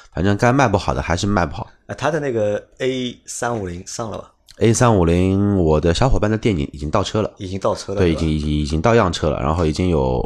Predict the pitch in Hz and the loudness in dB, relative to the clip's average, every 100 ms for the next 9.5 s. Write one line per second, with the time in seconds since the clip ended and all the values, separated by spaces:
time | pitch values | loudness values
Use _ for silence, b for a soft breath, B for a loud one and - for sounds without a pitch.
0 | - - 80 - 82 - 78 82 - - | -2 0 0 2 2 2 2 -2 -2 -2
1 | 87 87 - 92 - - 64 64 - _ | -2 -2 -2 -2 -4 -6 -8 -10 -12 _
2 | _ - 90 90 95 107 107 107 95 98 | _ -14 -12 -12 -8 -8 -6 -6 -6 -6
3 | 95 95 - 92 90 90 101 95 85 - | -8 -10 -8 -8 -6 -8 -8 -10 -12 -12
4 | 95 95 90 87 98 92 92 87 - 92 | -14 -12 -12 -12 -12 -10 -10 -10 -10 -12
5 | - 98 92 92 87 - 107 98 95 90 | -10 -10 -8 -8 -8 -2 0 2 2 2
6 | 85 87 135 98 78 87 76 85 90 85 | 2 2 2 0 0 0 0 -2 -6 -8
7 | 87 90 - 82 90 90 92 101 85 82 | -12 -10 -6 -2 0 0 0 0 -2 -2
8 | 101 - - 117 104 104 131 127 123 95 | -4 -8 -6 -2 -2 -2 -4 -6 -4 -4
9 | 98 104 - 98 95 | -6 -8 -10 -12 -12